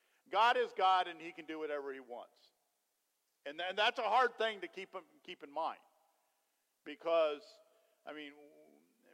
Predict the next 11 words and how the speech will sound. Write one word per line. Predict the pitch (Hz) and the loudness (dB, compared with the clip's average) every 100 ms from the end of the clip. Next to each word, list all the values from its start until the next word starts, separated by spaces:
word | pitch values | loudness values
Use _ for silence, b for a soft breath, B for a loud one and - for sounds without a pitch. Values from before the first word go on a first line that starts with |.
| 143 | -20
mean, | 131 143 110 | -20 _ _
uh, | 117 - - _ _ _ _ _ 156 | -20 -20 -20 _ _ _ _ _ -14
you | 202 | -6
name | 208 233 175 | 0 0 -2
it, | - - | -10 -12
things | 170 170 - | -12 -12 -14
can | 147 | -6
happen. | 180 160 - 104 | -4 -4 -6 -12
I, | 131 135 - _ _ _ _ | -8 -10 -12 _ _ _ _
I, | 139 156 156 156 165 143 160 131 147 170 151 | -20 -18 -20 -20 -20 -18 -12 -12 -10 -8 -8
and, | 147 | -8